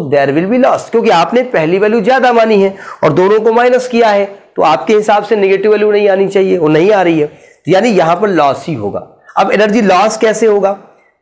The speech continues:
भाई? दोनों conductor को जोड़ोगे तार के माध्यम से, तार का अपना resistance है, अपना प्रतिरोध है, तो उससे heat create होगी। Heat कहां से आएगी? एनर्जी, उसी heat energy है ना, तो वो कहीं वहीं से तो लेगा,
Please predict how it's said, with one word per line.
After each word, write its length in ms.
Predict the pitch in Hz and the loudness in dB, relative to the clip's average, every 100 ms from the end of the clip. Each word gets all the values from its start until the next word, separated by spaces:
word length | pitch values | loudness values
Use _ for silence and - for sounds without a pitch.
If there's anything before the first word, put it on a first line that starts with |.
| - | -2
भाई? 160 | 180 | 0
दोनों 260 | 190 202 226 | 2 2 2
conductor 420 | 226 214 208 214 | 0 0 0 0
को 120 | 220 220 | 0 0
जोड़ोगे 380 | 185 208 214 214 | 0 0 0 0
तार 240 | 214 208 | 0 0
के 120 | 214 226 | 0 0
माध्यम 360 | 214 202 214 | 0 0 -2
से, 140 | 202 226 - - _ _ _ _ _ _ _ - | 0 -4 -6 -20 _ _ _ _ _ _ _ 0
तार 240 | 175 214 | 2 2
का 200 | 220 233 | 2 0
अपना 240 | 220 240 226 | 0 0 0
resistance 600 | 202 190 202 226 226 214 | 0 -2 -2 -2 -2 0
है, 80 | 226 | 0
अपना 280 | 202 208 | 0 -2
प्रतिरोध 440 | 202 196 202 214 208 | 0 -2 0 0 2
है, 100 | 226 - - _ _ _ - - | 0 -4 -16 _ _ _ -12 -4
तो 80 | 240 | -2
उससे 280 | 180 233 196 | 0 0 0
heat 280 | 170 202 - - - | 0 -4 -6 -20 -10
create 220 | 185 214 208 | -2 0 0
होगी। 300 | 208 220 262 - _ - | 0 -2 -4 -12 _ -6
Heat 160 | 208 220 | -4 0
कहां 220 | 240 254 | 0 0
से 120 | 254 | 0
आएगी? 260 | 180 135 127 | 0 0 0
एनर्जी, 280 | 160 151 233 | 0 0 -2
उसी 240 | 202 226 | -2 -6
heat 300 | 285 127 180 | -8 -4 -2
energy 340 | 190 170 175 180 | 0 0 0 0
है 80 | |
ना, 200 | 151 175 185 - - - | 2 0 0 -6 -18 -6
तो 60 | 208 | -2
वो 80 | 233 | -2
कहीं 260 | - 160 220 | 0 0 0
वहीं 260 | 190 196 | 0 0
से 120 | 220 | 0
तो 180 | 247 247 | 0 0
लेगा, 360 | 208 165 156 233 | 0 0 2 0